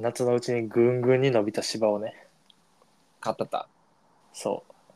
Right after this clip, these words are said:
Speaker 2: 秋やし。
Speaker 1: 芝刈り機で。秋やし。芝刈り機で。
Speaker 2: 集中、集中の名月のさなか。
Speaker 1: ああ。やっぱなんか芝が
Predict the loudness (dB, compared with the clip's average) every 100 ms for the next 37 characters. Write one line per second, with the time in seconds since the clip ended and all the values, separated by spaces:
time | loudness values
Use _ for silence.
0 | _ -4 0 0 0 -2 -2 -4 -6 -20
1 | _ _ _ _ _ _ -16 -8 -8 -8
2 | -14 -16 _ _ _ -20 -8 -4 -2 -2
3 | -4 -8 -10 -20 _ -8 -6 -4 -4 -2
4 | -2 -2 -8 -12 -14 _ _ _ -10 -4
5 | -2 -2 -4 -8 _ _ _ _ _ -20
6 | -18 -18 -20 _ 0 4 6 6 4 2
7 | 6 6 6